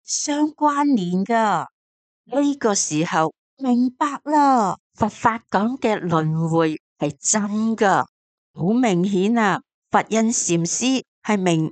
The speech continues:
悟禪師轉生嘅。響呢個時候，蘇東坡話要削髮，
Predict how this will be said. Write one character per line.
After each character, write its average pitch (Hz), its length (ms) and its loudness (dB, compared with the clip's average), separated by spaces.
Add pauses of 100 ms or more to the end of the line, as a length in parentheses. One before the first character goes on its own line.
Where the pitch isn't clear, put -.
悟 180 320 2
禪 151 280 -2
師 220 280 -2 (180)
轉 156 260 0
生 240 380 0
嘅。 185 460 0 (760)
響 170 300 0
呢 240 160 0
個 208 180 0
時 156 300 -4
候， 156 380 0 (360)
蘇 180 280 -2
東 185 240 0
坡 180 240 2
話 151 240 0
要 165 260 -2
削 185 320 -2 (180)
髮， 175 200 -2